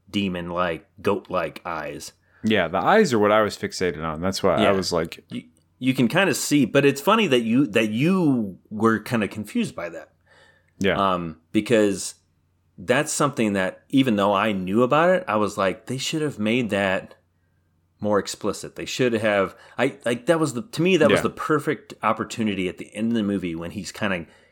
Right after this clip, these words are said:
Speaker 1: got Max and he's like, you know, he's got him by his head and he's holding him over that, that fucking pit to hell or whatever that is.
Speaker 2: Yeah.
Speaker 1: Um, and, and Max is kinda fl-, you know, thrashing his arms around and stuff like that. To me, that would have been the perfect time for him to, like,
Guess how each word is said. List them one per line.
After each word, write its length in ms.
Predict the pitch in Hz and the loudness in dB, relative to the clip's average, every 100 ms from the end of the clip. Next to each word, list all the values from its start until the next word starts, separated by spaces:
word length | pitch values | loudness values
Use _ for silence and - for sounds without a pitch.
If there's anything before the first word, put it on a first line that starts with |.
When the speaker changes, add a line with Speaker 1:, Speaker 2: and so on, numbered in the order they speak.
| _ | _
Speaker 1:
got 360 | 107 98 - _ - | -2 -2 -4 _ -8
Max 600 | 95 98 87 - - - | -2 -2 -2 -8 -16 -12
and 80 | 92 | -8
he's 200 | 85 85 | -8 -6
like, 320 | 82 73 - _ _ _ _ _ | -8 -10 -16 _ _ _ _ _
you 80 | 92 | -10
know, 40 | |
he's 140 | 80 - | -10 -4
got 180 | 101 98 | -2 0
him 60 | |
by 120 | 85 82 | -2 -6
his 140 | 76 | -4
head 300 | - 98 85 | 0 2 0
and 100 | 82 | -4
he's 140 | 82 | -12
holding 320 | - 98 92 90 | -6 -4 -2 -2
him 100 | 90 | -2
over 240 | 90 87 | -2 -2
that, 360 | 85 85 - 101 | -4 -8 -12 -16
that 140 | 80 | -16
fucking 340 | - 101 90 76 | -6 -6 -6 -10
pit 260 | - - | -10 -10
to 100 | - | -12
hell 280 | - 98 98 | -4 0 2
or 60 | 82 | 0
whatever 360 | 82 87 82 82 | -2 -4 -6 -6
that 200 | 85 90 | -4 0
is. 280 | 95 82 - _ _ - _ - | 0 -2 -12 _ _ -20 _ 0
Speaker 2:
Yeah. 300 | 101 95 90 | 2 4 0
Speaker 1:
Um, 260 | 87 80 _ _ - | -4 -10 _ _ -4
and, 160 | 104 | -4
and 240 | 98 104 101 | 0 0 2
Max 300 | 104 107 101 | 0 -2 -6
is 100 | - | -12
kinda 260 | 101 90 - _ | -10 -10 -10 _
fl-, 240 | - 107 - - | -8 -6 -6 -4
you 100 | 95 | -6
know, 140 | 80 | -6
thrashing 500 | - 110 98 98 101 | -4 -2 0 -2 -4
his 100 | 92 | -2
arms 300 | 98 104 98 | 0 0 0
around 120 | 98 | -2
and 80 | 87 | -2
stuff 100 | 95 | -4
like 120 | 82 | -6
that. 200 | 87 85 | -8 -10
To 60 | - | -2
me, 100 | 147 | 2
that 120 | 135 | 2
would 80 | 127 | 2
have 40 | 135 | -2
been 100 | 123 | -2
the 60 | |
perfect 480 | 113 - 143 151 156 | -4 -6 -6 -6 -6
time 220 | 139 139 113 | -2 -2 -2
for 120 | 107 | -4
him 140 | 110 | -2
to, 80 | 107 | 2
like, 200 | 98 90 | 0 -2